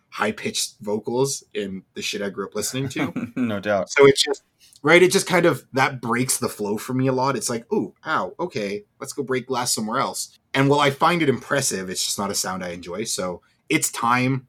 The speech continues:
Speaker 1: I'll <laughs> straight up say, was the weakest track on this for me. Not because it's a bad track, just because it wasn't the sound I liked.
Speaker 2: Yeah,
Speaker 1: Um,
Speaker 2: that's fine.
Speaker 1: but yeah, like, Genius is an incredible song. Audios is good. Mountains is good.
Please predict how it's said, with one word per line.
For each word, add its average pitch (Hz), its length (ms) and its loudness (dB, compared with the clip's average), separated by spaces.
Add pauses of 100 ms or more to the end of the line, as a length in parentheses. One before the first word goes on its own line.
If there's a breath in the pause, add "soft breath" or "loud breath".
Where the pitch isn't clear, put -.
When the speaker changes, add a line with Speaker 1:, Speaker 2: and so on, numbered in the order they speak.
(220)
Speaker 1:
I'll 120 100 -6
<laughs> - 0 -
straight - 380 0
up 139 100 0
say, 120 260 2
was 123 180 4
the 110 100 2
weakest 98 440 -6
track 87 240 -4
on 104 100 -4
this 107 140 -4
for 113 100 -8
me. 113 240 -4 (440 soft breath)
Not 151 240 2
because 151 220 0
it's 123 120 -8
a - 60 -6
bad 113 240 0
track, 151 380 0 (100)
just 185 220 -6
because 185 240 -4
it 175 120 -4
wasn't 147 220 -6
the 147 60 -4
sound 135 300 0
I 110 120 -6
liked. 92 480 -8 (140)
Speaker 2:
Yeah, 202 180 0
Speaker 1:
Um, 226 80 -2
Speaker 2:
that's 202 160 -6
fine. 196 240 -2
Speaker 1:
but - 100 8
yeah, - 160 6 (160)
like, 226 140 -4 (280)
Genius 156 440 2
is 143 120 0
an 147 100 2
incredible 120 340 -2
song. 104 460 -2
Audios 113 440 -2
is 87 80 -10
good. 98 380 -8 (260 soft breath)
Mountains 127 440 0
is 107 180 -6
good. 95 320 -6